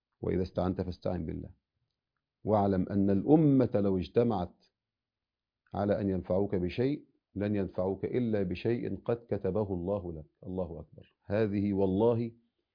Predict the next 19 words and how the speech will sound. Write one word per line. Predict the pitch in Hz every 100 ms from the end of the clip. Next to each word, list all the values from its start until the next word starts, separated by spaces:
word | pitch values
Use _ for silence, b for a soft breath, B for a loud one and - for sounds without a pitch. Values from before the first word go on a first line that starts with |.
| _ _
مما | 101 123 117 107
تطمئن | 98 95 117 123 104 98
القلب | 90 - 120 101 98
جدًا | 95 123 127 95 92 95 110
جدًا. | 107 92 143 117 85 80
والله | 73 90 110 120 110
ما | 131
قرأها | 127 117 113 117
الإنسان | 110 90 92 117 127 131 _ _ _ _ _ -
وما | 107 123 110 92 80 - _ _ _ _ _ _ -
يعني | 104 101 90 87
جاء | 85 135 123
بها | 117 131 113
في | 92 113
خاطره | 110 107 107 147 151 147 160 -
إلا | 143 147 131
واطمأن | 117 113 117 117 147 143 127
كل | 117 - 190 175
الاطمئنان | 147 143 135 139 147 123